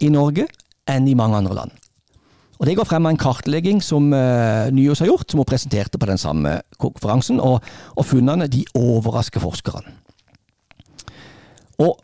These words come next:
rapporten er basert på to spørreundersøkelser fra tjue atten og tjue tjueto. Og, og totalt så svarte,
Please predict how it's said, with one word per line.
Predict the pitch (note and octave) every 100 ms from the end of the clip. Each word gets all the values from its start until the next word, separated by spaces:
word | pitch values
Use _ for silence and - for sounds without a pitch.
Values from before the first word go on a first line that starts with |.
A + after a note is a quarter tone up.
| F3
rapporten | - - - A3+
er |
basert | F3+ D#3 D#3
på | -
to | - - G3
spørreundersøkelser | - C#3 B2+ B2+ B2+ C3 D3 D#3 C4
fra | - C3 B2 A#2 _ _ -
tjue | - B2 A#2+ -
atten | A#2 - - B3
og | G3+
tjue | A#2+ G#2+
tjueto. | G#2 G#2+ - D2 C#2 - _ _ - - - - - - -
Og, | A#2 A#2 -
og | A#2 A2 -
totalt | C#3 B2+ E3+
så | -
svarte, | - G#2+ G#2 -